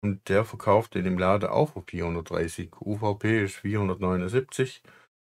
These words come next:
Also hätte ich mir das letztendlich auch sparen können, das online zu kaufen, hätte es bei dem abholen können.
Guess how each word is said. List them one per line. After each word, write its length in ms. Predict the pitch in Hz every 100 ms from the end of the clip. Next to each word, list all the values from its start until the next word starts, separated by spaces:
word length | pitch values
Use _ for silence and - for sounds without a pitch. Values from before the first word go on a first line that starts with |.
| _ _ _
Also 160 | - 95
hätte 180 | 95 98
ich 100 | 95
mir 340 | 90 95 98 - _ _ -
das 160 | 95
letztendlich 460 | - 101 - 101 92
auch 140 | -
sparen 420 | 104 - 101 127 -
können, 260 | 95 92
das 160 | 87 -
online 380 | - 110 95 87
zu 160 | -
kaufen, 380 | - 85 85 90
hätte 160 | 92 -
es 20 |
bei 140 | 85
dem 180 | 87 107
abholen 460 | 92 80 85 85 82
können. 280 | 85 98